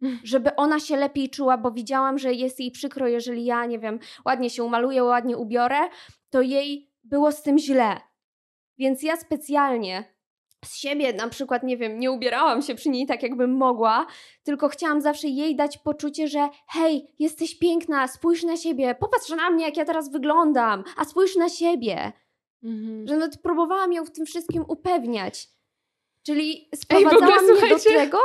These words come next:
Speaker 1: bo moja przyjaciółka też miała właśnie takie historie, gdzie kol-, jej koleżanki zrywały z nią kontakt, bo czuły się przy niej niepewnie. Znaczy, trochę inna sytuacja, ale że one czuły się przy niej niepewnie, bo ona jest po prostu piękna.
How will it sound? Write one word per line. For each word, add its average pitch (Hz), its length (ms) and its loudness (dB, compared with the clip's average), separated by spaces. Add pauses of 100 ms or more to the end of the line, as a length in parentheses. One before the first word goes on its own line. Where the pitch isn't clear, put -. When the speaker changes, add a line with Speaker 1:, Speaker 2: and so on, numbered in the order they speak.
(120)
Speaker 1:
bo 339 100 4
moja 302 340 2
przyjaciółka 285 960 -4 (320)
też 311 220 0
miała 233 280 0
właśnie 220 340 -6
takie 226 240 -8
historie, 208 520 -8
gdzie 226 340 -4 (140)
kol-, 233 220 -6
jej 240 160 -6
koleżanki 247 600 -2
zrywały 240 440 -2
z 226 40 -6
nią 226 120 -6
kontakt, 247 440 -6
bo 226 120 -8
czuły 240 260 -6
się 240 120 -10
przy 247 200 -8
niej 240 180 -4
niepewnie. 226 840 -4 (300)
Znaczy, 254 360 -4 (880)
trochę 254 360 0 (180)
inna 277 400 2
sytuacja, 254 560 0
ale 233 160 0
że 247 380 -2
one 254 200 -2
czuły 254 220 -4
się 247 100 -8
przy 254 160 -6
niej 240 140 -2
niepewnie, 233 420 -4 (280)
bo 233 120 2
ona 254 160 2
jest 254 160 -6
po 233 60 -20
prostu 233 400 -8 (360)
piękna. 214 500 -12